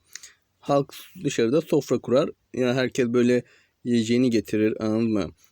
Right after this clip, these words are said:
Hani biri şey yetiştirmiştir, atıyorum. Diğeri de başka bir şey yetiştirmiştir. O ona verir, onu verir. Yemek yapar ve sofrada ortak paylaşılarak yenilir. Anladın mı? De <laughs>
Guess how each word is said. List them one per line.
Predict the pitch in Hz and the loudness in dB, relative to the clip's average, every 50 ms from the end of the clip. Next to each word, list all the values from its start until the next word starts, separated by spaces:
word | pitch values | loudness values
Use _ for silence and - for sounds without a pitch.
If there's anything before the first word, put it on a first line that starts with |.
| - - | -10 -4
Hani | 110 113 113 113 | -2 -2 0 0
biri | 120 117 123 120 110 - - _ - _ _ _ - | 2 2 4 2 2 0 -6 _ -20 _ _ _ -12
şey | - - 139 127 120 | -4 0 2 2 2
yetiştirmiştir, | 117 107 - - - - - 107 107 101 - - - 107 | 2 0 -4 -10 -10 -6 -4 -2 -2 -2 -4 -2 -2 -2
atıyorum. | 107 101 - 110 107 104 95 - - _ _ - _ _ _ _ _ _ _ _ _ _ _ - - 113 | -2 0 0 -2 0 0 -2 -6 -10 _ _ -20 _ _ _ _ _ _ _ _ _ _ _ -10 -6 -2
Diğeri | 110 117 113 113 | 0 0 0 0
de | 120 113 107 | -2 -2 -2
başka | 117 110 - - 139 120 | -2 -2 -2 -2 -2 -2
bir | - | 0
şey | - 127 | 0 -2
yetiştirmiştir. | 117 107 - - - - 107 104 101 101 - - - 156 156 - - - - - - | -2 -2 -4 -10 -8 -6 -4 -4 -4 -4 -4 -2 -2 -2 -2 -4 -14 -20 -20 -20 -8
O | - 127 127 | -4 -2 0
ona | 127 127 123 | 0 2 2
verir, | 117 113 117 | 2 2 2
onu | 135 123 117 117 120 117 | 2 2 2 2 2 2
verir. | 110 113 | 2 2
Yemek | 143 135 123 123 127 127 113 - | 2 2 2 2 2 0 0 -2
yapar | 107 104 - 143 143 127 | -4 -2 0 0 2 2
ve | 117 | 0
sofrada | - - 135 120 - 117 123 147 | 0 0 -2 0 0 0 0 2
ortak | 139 120 - - 127 - - | 0 0 -2 -2 -6 -6 -4
paylaşılarak | - 131 123 120 117 110 - - 120 127 131 120 127 151 170 - - 143 | -4 -2 0 0 0 -2 -2 -2 -2 0 0 2 0 0 -2 -2 -2 0
yenilir. | 131 127 123 120 117 143 175 - - | 2 2 4 4 2 2 0 -4 -4
Anladın | 107 113 113 117 120 113 | -2 -2 0 0 0 0
mı? | 107 104 98 - - | -2 -4 -6 -8 -6
De | - 113 120 127 - - _ _ - | -2 0 0 0 -2 -6 _ _ -6
<laughs> | 113 113 | -6 -4